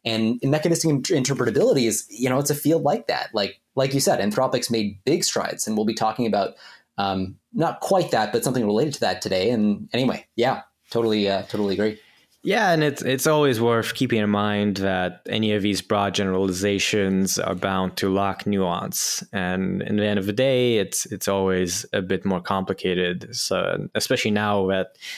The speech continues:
Speaker 2: there's so much kind of mainstream coverage of more technical topics, uh, you know, it,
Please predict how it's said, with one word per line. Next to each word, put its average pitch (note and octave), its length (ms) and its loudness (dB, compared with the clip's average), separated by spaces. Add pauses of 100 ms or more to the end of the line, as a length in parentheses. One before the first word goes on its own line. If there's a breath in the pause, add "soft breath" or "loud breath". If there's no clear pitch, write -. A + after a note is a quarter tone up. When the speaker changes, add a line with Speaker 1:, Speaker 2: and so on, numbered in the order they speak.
(160 loud breath)
Speaker 2:
there's F#2+ 180 0
so G#2 240 0
much F#2+ 460 -2
kind F#2 160 -4
of F#2+ 60 -4
mainstream F#2+ 500 0
coverage G2 840 0 (360 soft breath)
of F2+ 260 -8
more G2 220 0
technical G#2+ 480 -4
topics, D3 680 0 (100)
uh, D#3 500 0
you D3+ 120 0
know, G2+ 100 0
it, - 260 -4